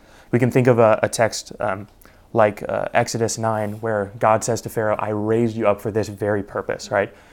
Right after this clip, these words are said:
That even wicked kings are tools in the hands of God. God controls the full, uh, range of human history, even in a wicked king like King, the king of the Moabites here, who's going to then enslave and oppress the people of Israel.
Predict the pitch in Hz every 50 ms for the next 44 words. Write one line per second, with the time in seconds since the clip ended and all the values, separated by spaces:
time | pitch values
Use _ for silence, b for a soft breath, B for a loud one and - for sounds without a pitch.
0 | b b b - 110 113 - - - 127 127 - - 139 143 147 127 117 110 123
1 | 131 - 139 120 - - 135 127 113 101 101 104 120 - - - b b b b
2 | b b b - - 113 113 107 - - - - - 156 143 123 104 98 107 107
3 | 107 110 104 104 107 107 104 107 95 - 98 95 - - - - - _ _ -
4 | - 117 120 120 - 131 120 104 - - 127 120 120 123 123 123 113 110 - -
5 | - 127 123 127 127 123 123 127 b b b b b b b - 110 110 101 104
6 | 107 113 120 120 117 113 107 104 - 117 113 110 101 101 113 101 - - 101 95
7 | 101 101 - 131 139 139 127 123 117 123 131 151 - - 120 113 110 110 - 101
8 | 113 110 - 110 - - - 107 104 101 98 - b b b b b b b b
9 | 110 104 107 - - - - - - 117 110 107 107 107 120 - - 120 113 110
10 | 101 - 120 113 110 101 104 101 101 101 104 101 104 95 95 - - 107 104 98
11 | 120 113 104 - 113 113 113 104 - 117 110 110 104 98 101 98 - - 113 110
12 | 107 110 113 107 107 - 101 104 101 - - - 117 110 101 101 - - - b
13 | b b b b b b - - - 107 95 98 95 95 101 98 95 92 95 107
14 | 113